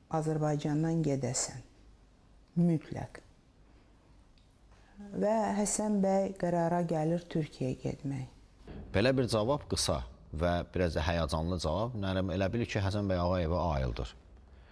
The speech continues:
Speaker 2: Və vəziyyətin nə dərəcədə dəhşətli olduğunu, nə dərəcədə təcili olduğunu elə bil indi dərk eləyir. Azca olan bir şübhələri də fə-, rəhmətli Fətəli xan Xoyskinin arxadan güllə ilə vurulması o da dağıdır və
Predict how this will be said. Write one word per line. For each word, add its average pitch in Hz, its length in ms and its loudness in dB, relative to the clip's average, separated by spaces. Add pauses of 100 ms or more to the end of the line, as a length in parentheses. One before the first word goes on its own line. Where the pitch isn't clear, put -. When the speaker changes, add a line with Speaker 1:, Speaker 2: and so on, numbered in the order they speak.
(240)
Speaker 2:
Və 90 180 2
vəziyyətin 104 480 0
nə 107 120 0
dərəcədə 87 400 2
dəhşətli 80 480 -2
olduğunu, 62 540 -2 (500)
nə 92 160 2
dərəcədə 82 560 0
təcili 80 360 0
olduğunu 85 360 0
elə 92 160 0
bil 98 120 0
indi 82 200 0
dərk 57 280 -4
eləyir. 50 280 -10 (960)
Azca 110 380 2
olan 110 320 2
bir 110 160 -2
şübhələri 92 480 0
də 76 120 2 (720)
fə-, 98 120 2
rəhmətli 95 520 0
Fətəli 98 360 0
xan 92 160 -2
Xoyskinin 101 560 -2
arxadan 92 480 -2
güllə 87 320 0
ilə 85 120 0
vurulması 78 580 -2 (100)
o 87 160 -2
da 69 100 2
dağıdır 65 460 -2 (680)
və 113 160 4